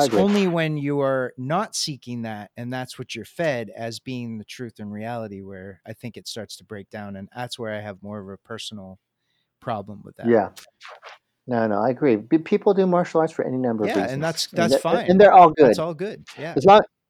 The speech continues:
Speaker 1: as long as you're clear what you're trying to get.
Speaker 2: Absolutely.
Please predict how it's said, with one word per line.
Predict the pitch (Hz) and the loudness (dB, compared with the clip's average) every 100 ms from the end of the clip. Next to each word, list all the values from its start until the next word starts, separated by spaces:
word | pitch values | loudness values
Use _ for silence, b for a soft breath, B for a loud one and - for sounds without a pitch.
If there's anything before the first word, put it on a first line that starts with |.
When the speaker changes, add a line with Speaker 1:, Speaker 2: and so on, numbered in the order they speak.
| _ _ - | _ _ -2
Speaker 1:
as | 147 | 6
long | 185 220 | 8 10
as | 214 - | 10 10
you're | 196 | 8
clear | 196 - 208 190 156 | 8 8 10 12 10
what | 160 - | 8 4
you're | 160 | 0
trying | 175 147 143 | 2 4 4
to | |
get. | 131 127 98 _ 127 | 6 4 4 _ -12
Speaker 2:
Absolutely. | 127 131 127 101 104 | -10 -10 -12 -12 -20